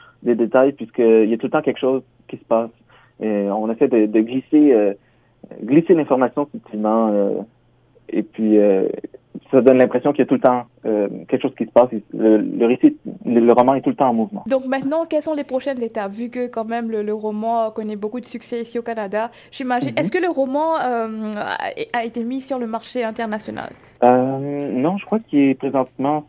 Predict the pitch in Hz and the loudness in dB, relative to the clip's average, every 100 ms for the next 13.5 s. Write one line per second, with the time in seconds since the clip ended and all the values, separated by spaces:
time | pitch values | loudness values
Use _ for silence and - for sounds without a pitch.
0 | _ 165 170 170 160 - 117 117 127 120 | _ 2 4 2 0 -2 0 2 0 4
1 | 110 104 101 101 _ _ _ - - - | 6 6 4 0 _ _ _ -12 -2 4
2 | 143 147 123 107 113 131 147 - 190 175 | 4 4 4 2 4 6 6 4 0 4
3 | 180 180 - 143 127 120 131 - 127 127 | 4 2 2 4 6 6 2 0 0 0
4 | 139 123 - 135 123 120 135 - - 117 | 0 -2 -2 -2 -2 -2 -4 -6 -4 -2
5 | 110 120 113 120 190 226 _ 247 220 285 | 0 -2 -2 -2 -2 -6 _ -8 -8 -8
6 | - - 113 107 107 104 104 104 101 104 | -12 -2 2 4 4 4 2 2 2 0
7 | 104 113 113 - 113 123 - 117 113 113 | -2 -6 -10 -16 -10 -10 -8 -4 -2 0
8 | 98 92 - - - _ - - - - | 0 -2 -6 -10 -14 _ -18 -12 -12 -12
9 | - - 135 - 110 120 117 107 98 95 | -18 -12 -8 -2 0 0 0 0 0 -2
10 | 104 _ _ - 240 240 240 262 269 254 | -8 _ _ -16 -8 -8 -6 -8 -6 -8
11 | 262 247 240 233 294 349 _ _ - 113 | -8 -6 -8 -8 -10 -12 _ _ -4 0
12 | 117 117 117 113 - _ - 127 127 123 | 2 2 2 0 -6 _ 4 4 4 2
13 | 127 135 165 127 131 | 4 4 0 -2 -4